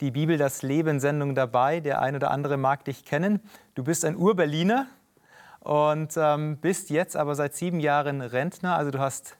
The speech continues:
sehr viel Zeit, aber auch nicht, weil du unter anderem ehrenamtlich sehr aktiv bist. Schön, dass ihr da seid. Es wird ein tolles Gespräch.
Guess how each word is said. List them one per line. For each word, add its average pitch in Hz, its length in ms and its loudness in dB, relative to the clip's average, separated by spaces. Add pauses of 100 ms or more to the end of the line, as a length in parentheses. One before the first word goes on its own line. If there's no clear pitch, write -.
(100)
sehr 139 340 0
viel 180 240 -6
Zeit, 156 500 0
aber 151 200 0
auch 151 240 0
nicht, 147 420 -4
weil 127 140 0
du 131 220 -4 (280)
unter 135 340 0
anderem 139 460 -2
ehrenamtlich 131 640 -2
sehr 127 160 2
aktiv 135 400 -6
bist. 120 220 -6 (580)
Schön, 175 300 2
dass 180 140 2
ihr 170 80 2
da 160 260 4
seid. 165 200 0
Es 156 140 -8
wird 156 160 0
ein 143 140 0
tolles 151 260 -2
Gespräch. 143 540 -2